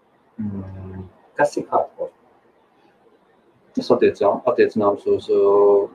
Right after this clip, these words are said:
Speaker 2: jeb, teiksim tā.
Speaker 1: Zin kā, zin kā,
Speaker 2: Seksa
Speaker 1: ja-, ja-,
Speaker 2: paveicības
Speaker 1: ja-,
Speaker 2: soft-,
Speaker 1: Japāņi-, Japāņiem hardcore ir hardcore. Tur, kur nav, tur, kur vairs nav noņemts nost, un tur, kur ir melnais ar, ar, ar balto vai, vai kur no vēl rāziem. Tas viņiem hardcore ir.
Speaker 2: Nu, jā, tas ir no kultūras attiec-,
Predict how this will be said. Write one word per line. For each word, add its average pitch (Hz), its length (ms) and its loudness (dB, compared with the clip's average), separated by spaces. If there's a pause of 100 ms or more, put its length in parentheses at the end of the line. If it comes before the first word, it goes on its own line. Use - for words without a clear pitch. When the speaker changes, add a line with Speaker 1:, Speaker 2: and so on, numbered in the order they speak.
(140)
Speaker 2:
jeb, 113 200 -4 (880)
teiksim 117 320 2
tā. - 160 4 (1300)
Speaker 1:
Zin 190 140 4
kā, - 160 6
zin 185 160 6
kā, 233 140 8
Speaker 2:
Seksa - 100 2
Speaker 1:
ja-, - 40 4
ja-, 233 100 10
Speaker 2:
paveicības 165 420 8
Speaker 1:
ja-, 196 120 8
Speaker 2:
soft-, 196 200 4
Speaker 1:
Japāņi-, 208 520 4
Japāņiem 160 440 2
hardcore 135 540 0
ir - 60 -20 (260)
hardcore. - 360 -2 (180)
Tur, 156 200 -2
kur 135 140 -6
nav, 127 320 4
tur, 143 160 -6
kur 131 100 -4
vairs 120 240 0
nav 113 140 -6
noņemts 104 420 -8
nost, 226 320 -2
un - 140 -16
tur, 294 140 -6
kur 120 120 -8
ir 113 80 -4
melnais - 480 0
ar, 113 140 0
ar, - 260 0
ar 101 200 0
balto - 360 0
vai, 107 160 -2
vai 117 160 -4
kur 139 220 -8
no 107 80 -8
vēl 101 160 -4
rāziem. 107 320 -6
Tas 135 180 -2
viņiem 117 240 -10
hardcore - 460 -6
ir. - 160 -20 (160)
Speaker 2:
Nu, 170 320 4
jā, 151 200 8
tas 139 200 0
ir 135 100 2
no 147 140 4
kultūras 143 420 4
attiec-, - 320 -2